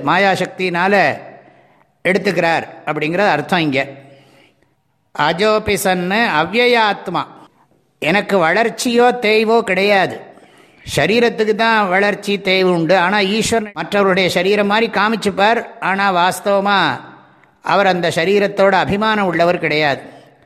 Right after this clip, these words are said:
பூதானாம் ஈஸ்வரோபி சன்னு, எல்லா சரீரங்கள்லையும் இருக்கக்கூடிய ஜீவர்களுக்கெல்லாம்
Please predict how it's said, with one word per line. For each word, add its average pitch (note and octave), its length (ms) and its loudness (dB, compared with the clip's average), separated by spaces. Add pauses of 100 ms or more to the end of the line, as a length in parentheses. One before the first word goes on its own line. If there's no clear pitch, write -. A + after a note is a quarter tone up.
(300)
பூதானாம் A3+ 840 2
ஈஸ்வரோபி A#3 720 2
சன்னு, F3 320 2 (640)
எல்லா F#3+ 380 2 (180)
சரீரங்கள்லையும் A3+ 840 0
இருக்கக்கூடிய G#3+ 680 2 (120)
ஜீவர்களுக்கெல்லாம் G3+ 1000 0